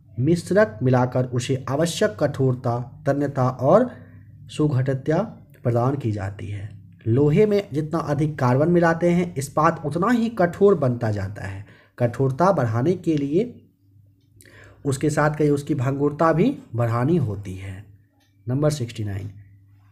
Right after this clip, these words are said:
किस खनिज से रेडियम प्राप्त किया जाता है? तो पिच ब्लेड, ऑप्शन नंबर बी सही जवाब हो जाएगा।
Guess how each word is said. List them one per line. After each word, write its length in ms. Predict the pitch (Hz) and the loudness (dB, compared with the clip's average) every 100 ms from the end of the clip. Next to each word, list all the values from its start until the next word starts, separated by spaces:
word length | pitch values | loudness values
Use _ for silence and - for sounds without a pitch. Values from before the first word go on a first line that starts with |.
| - | -6
किस 340 | 220 226 - | -4 -4 -8
खनिज 360 | - 143 156 180 | -6 -2 2 0
से 180 | - 156 | 0 0
रेडियम 360 | 147 147 165 | 2 2 2
प्राप्त 380 | 165 151 139 143 | 2 0 0 -2
किया 280 | - 127 120 | 0 2 2
जाता 340 | 113 107 110 | 2 0 0
है? 360 | 175 170 160 160 | 0 2 0 -2
तो 180 | 156 131 | -2 -2
पिच 360 | 127 160 170 | -2 -2 -2
ब्लेड, 280 | 147 147 151 | -2 0 2
ऑप्शन 340 | 131 117 - 107 | 2 0 -2 -4
नंबर 260 | 101 101 | -4 -2
बी 200 | 101 147 | 0 0
सही 240 | 170 156 165 | -2 -2 0
जवाब 280 | 160 156 | 0 2
हो 100 | 151 | 2
जाएगा। 500 | 151 147 147 151 151 | 2 2 2 0 -2